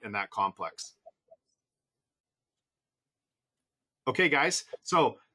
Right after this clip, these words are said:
there's your suggestions for, uh, for lead gen in that. I'm gonna come with three more or four more next week in that.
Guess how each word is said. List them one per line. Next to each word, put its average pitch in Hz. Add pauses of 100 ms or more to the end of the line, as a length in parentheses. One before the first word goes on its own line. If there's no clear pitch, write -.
(120)
there's 170
your 170 (140)
suggestions 170
for, 151 (200)
uh, 135
for 139
lead 156
gen 165
in 165
that. 185
I'm 147
gonna 147
come 156
with 143
three 165
more 147
or 143
four 147
more 143
next 143
week 175
in 170
that. 202